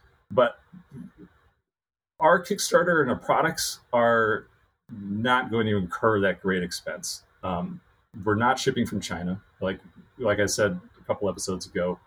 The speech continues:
we may end up having to do freight from Europe to the U S if we can't find a printer here. Um, but that sh-, but that freight is far, far less expensive. It's very reasonable.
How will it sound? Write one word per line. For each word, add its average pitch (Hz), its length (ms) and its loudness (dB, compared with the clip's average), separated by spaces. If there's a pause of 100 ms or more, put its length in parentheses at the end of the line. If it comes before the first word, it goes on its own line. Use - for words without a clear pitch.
(380)
we 110 60 -2
may 123 240 2
end 113 140 0
up 104 140 0
having 101 260 2
to 92 120 -12
do 95 120 -4
freight 98 420 -4
from 85 180 -12
Europe 113 360 0 (160)
to - 80 -20
the 92 80 -10
U 85 160 -6
S 87 300 -8
if 95 120 -10
we 90 180 -8 (180)
can't 95 180 -6
find 82 160 -12
a - 40 -18
printer 87 340 -8
here. 85 200 -10 (760)
Um, 95 400 -4 (760)
but 107 120 -6
that 120 140 4
sh-, - 220 -6
but 107 200 0
that 123 180 2
freight 117 280 0
is 90 240 -6 (140)
far, 131 560 2
far 95 300 0
less 85 200 -6
expensive. - 400 -12
It's 95 100 -6
very 95 420 2
reasonable. 90 560 -8